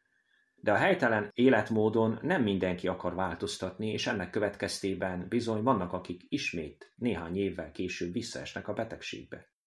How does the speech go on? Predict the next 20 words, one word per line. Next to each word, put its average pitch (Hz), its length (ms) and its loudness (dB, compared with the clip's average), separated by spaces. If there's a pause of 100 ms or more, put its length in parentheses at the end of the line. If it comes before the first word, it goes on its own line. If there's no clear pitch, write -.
(1400)
Aki 110 260 0
viszont 113 360 0
Jézushoz 131 540 4
megy 101 200 2
ma 113 120 4
is 101 160 2
bizalommal, 113 880 2 (380)
aki - 240 0
a 110 80 4
mennyben 107 420 2
közben 98 400 0
jár 95 200 2
értünk 95 380 -2
a 95 60 -2
Jó 95 200 2
Atyánál, 101 800 -2 (380)
az 101 220 0
ma 135 140 4
is 98 180 0
meggyógyulhat. 82 1040 -2